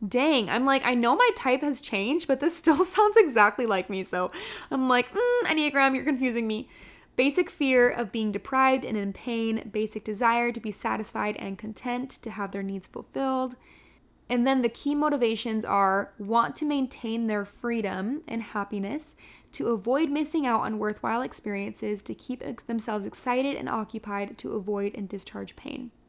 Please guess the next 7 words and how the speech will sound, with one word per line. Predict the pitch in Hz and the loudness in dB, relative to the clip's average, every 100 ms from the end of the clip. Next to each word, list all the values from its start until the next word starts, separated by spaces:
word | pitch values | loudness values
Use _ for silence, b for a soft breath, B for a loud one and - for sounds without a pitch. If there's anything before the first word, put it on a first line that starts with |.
| _ - | _ -16
So | - 220 208 | -10 -6 -6
then | 190 294 277 214 202 196 208 | -4 -2 0 0 0 -2 -4
we | 208 | -4
jump | 208 196 - | -4 -8 -10
to | - 208 202 196 196 196 196 | -6 -2 0 0 0 -4 -6
the | 208 | -8
individualist. | 196 190 202 320 285 240 208 196 190 190 202 - - | -6 -8 -4 -4 -2 -2 -2 -2 -4 -6 -10 -12 -16